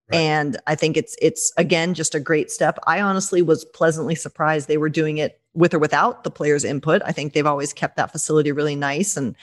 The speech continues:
Speaker 2: and strong. That was something that we heard in those former Jacket interviews you did. So I like that it's pr-, a little proactive in my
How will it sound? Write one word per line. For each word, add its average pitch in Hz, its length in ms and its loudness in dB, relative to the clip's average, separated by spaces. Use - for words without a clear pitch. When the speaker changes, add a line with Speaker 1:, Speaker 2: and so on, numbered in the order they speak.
Speaker 2:
and 151 140 4
strong. 151 400 0
That 156 120 2
was 156 100 0
something 151 280 -2
that 139 80 -2
we 139 80 0
heard 165 300 2
in 156 120 0
those 147 340 -2
former 147 320 -2
Jacket 139 380 -2
interviews 143 440 -2
you 143 120 2
did. 151 320 4
So 156 320 2
I 170 60 2
like 170 240 4
that 151 100 -4
it's 147 220 0
pr-, - 240 -14
a 160 40 4
little 175 380 6
proactive 160 640 0
in 214 120 2
my 196 360 0